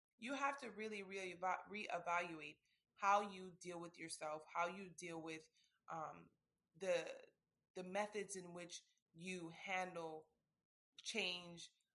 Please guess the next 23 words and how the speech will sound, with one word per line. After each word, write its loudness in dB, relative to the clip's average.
opportunity, -2
risk, 2
all 8
of -6
those -6
things, -8
because -4
ultimately 0
it's -4
gonna -2
help 0
you -6
redesign 0
how 6
you -2
function, -4
how 6
you 2
maneuver, -6
how 4
you -2
navigate 2
things, -10